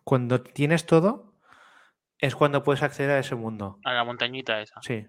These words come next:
Speaker 2: que hay ahí.
Speaker 1: Pero todavía no
Speaker 2: ¿Y esos son muchos más mapas?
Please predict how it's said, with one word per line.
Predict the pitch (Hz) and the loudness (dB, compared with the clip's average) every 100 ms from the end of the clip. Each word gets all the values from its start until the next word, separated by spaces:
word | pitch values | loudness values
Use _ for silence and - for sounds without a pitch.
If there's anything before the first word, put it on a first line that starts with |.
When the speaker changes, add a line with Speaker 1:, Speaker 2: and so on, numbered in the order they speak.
| _ _ | _ _
Speaker 2:
que | 117 | -14
hay | 101 | -14
ahí. | - - | -14 -4
Speaker 1:
Pero | 127 | -2
todavía | 120 123 120 123 131 | 0 0 0 0 -2
no | 127 123 117 110 107 117 | -4 -4 -4 -4 -8 -8
Speaker 2:
¿Y | |
esos | 135 147 | -4 -2
son | 151 143 | -2 -2
muchos | 139 135 123 | -6 -4 -4
más | 123 117 - - | -4 -6 -8 -10
mapas? | 127 - 240 - | -10 -8 -12 -14